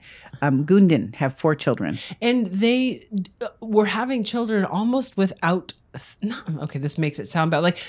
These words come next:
Speaker 2: they didn't have a second thought. Like, when we, when I made the decision to have kids, and I think a lot of people do this, it's like, "What can I afford?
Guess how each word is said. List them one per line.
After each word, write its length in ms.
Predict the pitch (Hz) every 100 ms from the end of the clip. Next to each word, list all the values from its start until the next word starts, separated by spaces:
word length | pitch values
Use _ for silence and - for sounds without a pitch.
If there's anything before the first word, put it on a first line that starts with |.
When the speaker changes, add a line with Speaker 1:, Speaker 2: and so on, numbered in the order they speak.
| -
Speaker 2:
they 120 | 277
didn't 160 | 294 277
have 140 | 285
a 40 | 254
second 340 | 214 196 160
thought. 280 | 165 104 - - -
Like, 160 | 254 254
when 220 | 254 240
we, 120 | 240 370 494 -
when 200 | 220 240
I 240 | - 294 403
made 160 | 381 277
the 80 | 196
decision 460 | 165 165 151 151
to 60 | 139
have 280 | 143 127 -
kids, 280 | 135 123 151
and 60 |
I 40 | 156
think 140 | 185
a 40 | 170
lot 280 | 151 156
of 80 | 190
people 260 | 190 170 147
do 160 | 143
this, 340 | 131 - 127 -
it's 180 | 147 -
like, 240 | 151 - _
"What 180 | - 160
can 140 | 196
I 80 | 214
afford? 680 | 254 - 165 143 139 139